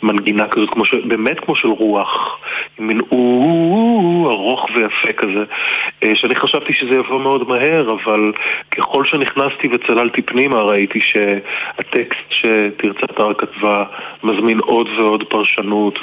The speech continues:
ושהלחן, אה, יכול ללכת לכל מיני כיוונים, ובסופו של דבר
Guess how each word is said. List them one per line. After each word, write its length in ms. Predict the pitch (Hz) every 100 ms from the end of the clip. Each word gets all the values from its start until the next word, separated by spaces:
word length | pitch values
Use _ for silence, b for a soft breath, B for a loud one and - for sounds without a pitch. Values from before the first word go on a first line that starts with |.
| -
ושהלחן, 2250 | 98 95 107 98 101 98 98 98 98 - - - - - 113 107 107 104 - - 101 101 101
אה, 180 | 101
יכול 460 | 101 101 107 110 107
ללכת 320 | 104 - -
לכל 240 | - 117 110
מיני 200 | 110 101
כיוונים, 440 | 120 107 110 123
ובסופו 400 | 117 107 - -
של 200 | - 127
דבר 260 | 113 120